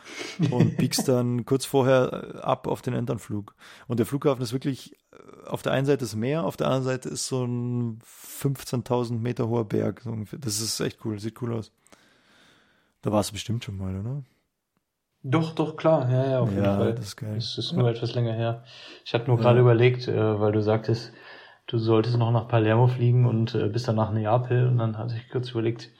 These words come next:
Speaker 1: wo war nochmal Palermo? Aber ja, klar.
Speaker 2: Hauptsache Italien.
Speaker 1: Ja. <laughs>
Speaker 2: Sag ich ja immer. Ja, also das war einfach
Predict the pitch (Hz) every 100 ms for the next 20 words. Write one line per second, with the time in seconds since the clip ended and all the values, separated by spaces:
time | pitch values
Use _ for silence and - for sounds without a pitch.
0 | - - - _ - 120 107 110 113 117
1 | 113 110 113 110 107 - 107 107 107 110
2 | 110 107 _ _ - _ _ 107 104 -
3 | 110 98 110 110 135 - 113 107 98 95
4 | _ _ _ _ _ 113 123 123 - -
5 | - _ - 123 - 107 101 107 101 107
6 | - _ - - - - - - - 117
7 | 117 123 127 107 117 113 120 123 127 113